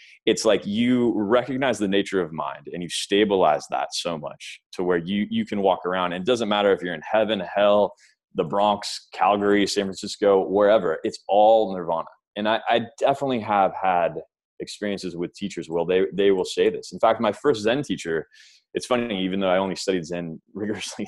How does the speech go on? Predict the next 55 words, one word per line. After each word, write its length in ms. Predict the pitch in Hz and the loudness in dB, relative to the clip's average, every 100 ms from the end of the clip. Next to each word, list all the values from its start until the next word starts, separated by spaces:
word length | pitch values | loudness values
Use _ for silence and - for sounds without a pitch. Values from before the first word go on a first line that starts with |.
| - | -8
three 160 | 98 95 | -4 0
years, 180 | 95 | 0
it's 160 | 80 80 | 0 -4
definitely 280 | 90 87 82 | -4 -4 -8
coming 220 | 87 85 | -8 -4
up 120 | 85 78 | -4 -6
in 60 | 78 | -12
this 140 | 76 | -14
conversation. 600 | 76 76 73 80 - - _ 87 | -14 -16 -12 -12 -12 -18 _ -8
Um, 340 | 87 76 76 _ _ - _ _ _ - | -6 -6 -12 _ _ -20 _ _ _ -2
I 40 | |
one 180 | 98 247 | 2 2
time 220 | 139 110 | 2 2
asked 280 | 90 117 - | 2 -2 -4
him 200 | 64 58 - | -10 -12 -16
the 180 | 87 92 | -10 -8
exact 400 | 90 87 98 98 | -6 0 0 0
same 160 | 92 | -6
question. 420 | 80 85 - 71 69 | -2 -2 -2 -10 -10
And 100 | 92 | -4
I 140 | 85 | 0
was, 260 | 80 78 - 110 | 0 -2 -8 2
what 160 | 117 | 4
I 100 | 127 | 6
was 100 | 151 | 4
struggling 340 | 143 117 101 92 | 2 0 0 -4
with 120 | 82 | -6
was 140 | 85 80 | -8 -4
like, 180 | 76 - - | -4 -2 -4
"Okay, 200 | 101 87 | 0 0
do 200 | 78 110 | 0 -2
you, 380 | 120 107 98 95 - - _ _ | 2 4 4 2 -6 -20 _ _
when 180 | 120 139 | 0 2
you 120 | 160 | 2
die, 400 | 113 90 - 95 110 | 4 4 2 -6 -6
when 220 | 101 101 | -2 0
you, 340 | 107 117 104 | 2 2 2
this 260 | 98 - - _ | 0 -4 -10 _
Roshi 400 | 98 104 113 - | 2 4 2 0
dies, 380 | 92 90 78 78 | 2 2 2 -2
are 120 | - | -2
you 100 | 101 | 0
gonna 180 | 104 98 87 - | 2 0 -2 -4
come 120 | 117 | 2
back 180 | 113 98 | 2 2
as 120 | 95 | -2
a 80 | 90 | -4
reincarnated 640 | 87 101 98 95 90 82 76 | -4 -6 -4 -4 -4 -6 -6
bodhisattva, 500 | 82 82 76 76 71 | -6 -4 -6 -8 -12
somebody 260 | - 92 90 | -10 -4 -4
that 100 | - | -4
comes 160 | 90 78 | -10 -4
back 200 | 80 76 | -2 -2
and 100 | 76 - | -8 -8
helps 220 | 78 - | -10 -10